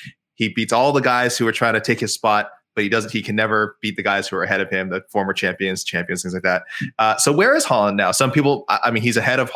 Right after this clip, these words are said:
he's ahead of Holland in the rankings, but I think a lot of people after last year,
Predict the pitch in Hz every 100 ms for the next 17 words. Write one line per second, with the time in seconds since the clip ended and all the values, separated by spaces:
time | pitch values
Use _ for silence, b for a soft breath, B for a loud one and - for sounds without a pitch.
0 | - 123 113 131 170 151 139 120 101 127
1 | 175 113 - - _ _ _ 120 113 110
2 | 107 139 131 110 - 104 101 - 101 98
3 | 107